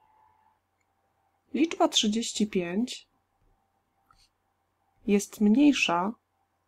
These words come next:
od liczby trzydzieści sześć i jednocześnie jest większa od liczby dwadzieścia pięć. Te dwie liczby zostały przeze mnie wybrane nie bez powodu.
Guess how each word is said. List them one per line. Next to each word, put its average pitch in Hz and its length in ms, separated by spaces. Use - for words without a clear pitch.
od 202 160
liczby 214 360
trzydzieści 190 640
sześć - 760
i 339 40
jednocześnie 269 480
jest 202 200
większa 202 480
od 208 140
liczby 220 340
dwadzieścia 190 560
pięć. 170 500
Te 330 120
dwie 330 160
liczby 226 380
zostały 254 380
przeze 220 220
mnie 240 140
wybrane 208 320
nie 233 140
bez 226 160
powodu. 180 480